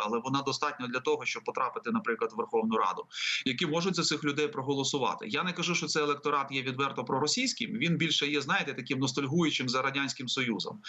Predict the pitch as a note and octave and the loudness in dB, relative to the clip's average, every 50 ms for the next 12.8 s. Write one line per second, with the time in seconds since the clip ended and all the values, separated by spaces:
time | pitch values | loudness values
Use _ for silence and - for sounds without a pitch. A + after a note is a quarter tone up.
0 | - - - - - - A#2+ - D#3 F3 F3 E3+ D#3+ D3+ - E3+ E3+ D#3+ A3 C4+ | -4 -2 -2 -2 0 0 0 2 2 2 2 0 -2 -2 -2 -2 0 0 2 2
1 | D4 B3+ F#3+ C#3+ B2+ - - F3 E3+ D3+ D3+ F#3 B3 - G#3+ - - C#3+ A#2+ C3 | 2 2 2 2 0 0 -2 0 2 2 2 2 0 0 -2 -2 -2 -2 -2 0
2 | E3+ G3 G#3+ G#3 - - F#3+ F3 F3 - C3+ A2+ F#2+ - G2 - - - G#3 A#3 | 0 0 0 0 0 0 0 0 0 0 0 -2 -2 -2 -4 -6 -2 0 2 2
3 | A3+ A#3 A3 A3+ A#3 A3 G#3+ G#3 G3 F3+ E3 - - D3+ C#3 D3+ D3 D3+ - D3+ | 2 2 2 2 2 2 2 2 0 0 0 0 -2 -2 0 0 0 0 0 0
4 | D3+ D3 C3 B2 B2 A#2+ C#3 D#3 D3+ - B2 G#2+ G2 F#2 - - G2+ G#2 A#2+ B2+ | 0 0 0 0 0 0 0 0 0 -2 -4 -4 -4 -4 -2 0 0 2 2 2
5 | C3+ C3 A#2 A#2 A2+ A#2 C3+ E3 E3 - - - G2+ G#2 G2+ G#2 G#2 G#2+ G#2 A2 | 0 0 0 -2 -2 0 0 2 2 2 0 -2 -2 -2 -2 0 0 2 2 4
6 | A#2 A#2 A2+ A2 G#2 G#2 - - - B2+ A2 - - A2 - - A2+ A2+ A2+ A2+ | 2 2 2 0 0 0 0 0 0 -2 -4 -4 -6 -4 -2 0 2 2 2 2
7 | - A2 G2+ G2+ - - - - - - - B2 C3 B2+ C3 C3 C3 B2 A#2+ A#2 | 0 -2 -2 -4 -6 -4 -4 -4 -2 0 0 2 2 4 4 4 4 4 4 4
8 | A#2 A#2 A2 - A#2 G2 - - G#2 G#2+ G#2 B2+ C3+ D3+ G3 A3 G3+ D3 D3+ E3+ | 4 2 2 2 0 0 0 -2 -4 -4 -2 0 2 4 4 4 4 2 2 2
9 | F#3 F#3+ F#3+ F3+ C3+ D3+ C#3 C#3 D3+ - D#3 D3 C#3+ E3 F#3+ F#3+ F3 F3 F#3+ E3 | 2 2 0 0 -4 -8 -8 -8 -6 -4 -2 -2 0 0 0 -2 -2 -2 -2 -2
10 | - - D3 C#3+ - E3+ D#3 C#3 C3 A#2+ - B2+ C3 C3 D#3 G3 A3+ A#3 A3+ - | -2 -4 -4 -2 0 0 0 0 -2 -2 -2 -2 -2 -2 0 0 0 0 0 -2
11 | - - C3+ C#3 E3 E3 - - E3+ E3 D3+ - - - - - - - - D3+ | -4 -4 -2 0 0 0 0 2 0 0 0 -2 -4 -8 -8 -10 -12 -4 -2 -2
12 | C#3+ B2 B2 B2 A#2 A2+ A2+ B2+ F3+ B3 D4 - B2 G#2+ G#2 G#2+ | -2 -2 -2 -4 -2 0 2 2 2 2 2 2 0 0 -2 -4